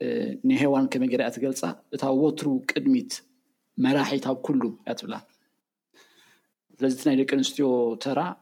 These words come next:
ዋላ እኳ በቲ ዝረአ መገዲ ኣብቲ መንበር ኮፍ ኢለን ኣይምርሕኦ ነቲ ሕብረተሰብ፣ እ፣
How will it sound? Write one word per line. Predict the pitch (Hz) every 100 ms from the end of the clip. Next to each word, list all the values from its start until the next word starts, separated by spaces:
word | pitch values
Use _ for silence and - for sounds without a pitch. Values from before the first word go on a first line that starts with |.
| _ -
ዋላ | - 131 127
እኳ | 127 131
በቲ | 123 135
ዝረአ | 120 139 135 143 147
መገዲ | 135 117 117 - 127 107 101 - _ _ _ -
ኣብቲ | - 135
መንበር | 135 127 131 117
ኮፍ | - 131
ኢለን | 127 127 117
ኣይምርሕኦ | 120 123 120 123
ነቲ | 123 117 -
ሕብረተሰብ፣ | 123 127 139 180 - _ _ - - - - _ _ _ _ -
እ፣ | 147